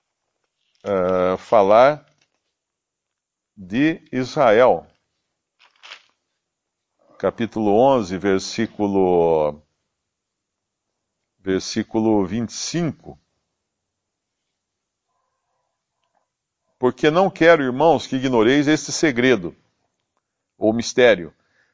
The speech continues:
para que não presumais de vós mesmos que o endurecimento veio em parte sobre Israel, até que a plenitude dos gentios haja entrado. E assim todo Israel será salvo,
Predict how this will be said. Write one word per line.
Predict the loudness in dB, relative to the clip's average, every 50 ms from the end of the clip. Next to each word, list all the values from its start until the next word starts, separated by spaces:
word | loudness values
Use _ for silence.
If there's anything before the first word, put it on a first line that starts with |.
| _ _ _ 0
para | 2 2 2
que | 0 0
não | 0 0 2
presumais | 2 0 0 0 0 0 2 4 2 2 2
de | 0
vós | 0 2 0 0 0
mesmos | -2 -2 -2 -2 -2 -4 -4
que | -2 -2
o | -2
endurecimento | 0 0 0 2 2 2 2 0 -2 -4 -4 -2 -2 0 0 0 0 0 -2 -4 -6 -6
veio | -4 0 0 2 2 2 0
em | -2 -4
parte | -4 0 4 4 6 6 4 2 -2 -8 -14
sobre | -12 -8 -8 -8 -8 -6
Israel, | -4 -2 0 2 4 4 4 2 0 -4 _ _ _ _ _ _ _ _ _ _ _ _ _ _ _ _ _ _ _ _ _ _ _ _ _ -2
até | 0 0 0 0 0 0 0 0
que | 2 0 -2
a |
plenitude | -2 -2 -6 -6 -4 -6 -6 -6 -4 -4 -4 -4 -4 -8
dos | -8 -8 -8 -8 -10 -14 -14 -10
gentios | -6 -6 -6 -6 -6 -6 -6 -4 -4 -4 -4 -2 2
haja | 2 2 2 0 -4
entrado. | -8 -8 -4 0 2 2 2 2 -2 -10 _ _ _ _ _ _ _ _ _ _
E | 0 2
assim | 2 2 2 -2 -10 -8 -8 -8 -8 -6
todo | -4 -2 -2 -2 -2 -6
Israel | -4 0 2 4 4 4 2 0
será | -2 -2 0 0 0
salvo, | -2 0 2 4 4 4 4 0 -6 -18